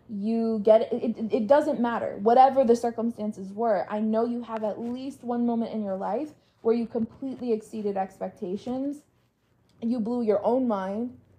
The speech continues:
blew people out of the water. No one could believe that you had done it. And it wasn't because necessarily you were tr-, out to prove yourself. Maybe you were, but it was because that's just what happened. That's how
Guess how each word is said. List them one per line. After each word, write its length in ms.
blew 460
people 380
out 180
of 80
the 60
water. 500
No 240
one 180
could 140
believe 380
that 100
you 140
had 200
done 220
it. 220
And 120
it 80
wasn't 260
because 300
necessarily 840
you 200
were 180
tr-, 220
out 220
to 60
prove 220
yourself. 320
Maybe 220
you 120
were, 280
but 100
it 80
was 140
because 400
that's 260
just 200
what 100
happened. 500
That's 220
how 720